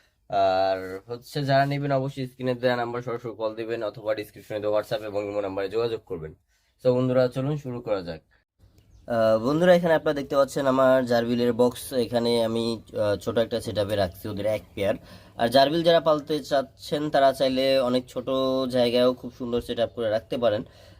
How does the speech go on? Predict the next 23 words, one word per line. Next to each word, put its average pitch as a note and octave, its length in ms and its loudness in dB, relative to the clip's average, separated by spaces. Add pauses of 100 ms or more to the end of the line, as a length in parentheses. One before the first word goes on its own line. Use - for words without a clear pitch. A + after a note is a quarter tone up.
(100)
আর G2 260 2
আমার C3 200 4
এখানে D#3+ 240 0
একটা D#3 160 -4
normally C#3 580 2
সেটআপ C3 300 -2
রাখছি, B2 380 -2
আহ, G#2 640 0
তবে A2+ 240 -2
হচ্ছে B2+ 320 -4
আমার B2+ 680 4
স্পেস B2+ 320 -8
স্বল্পতায় A#2+ 460 -2
যে A#2 100 -6
কারণে A#2 180 -2
আমি A2+ 300 -4
খুব, A2 260 -6
আহ, A2 160 6
ভালো G#2+ 240 -2
সেটআপ G2+ 220 -4
দিতে G#2+ 220 -4
পারতেছি F#2 400 -4
না। G#2 120 -6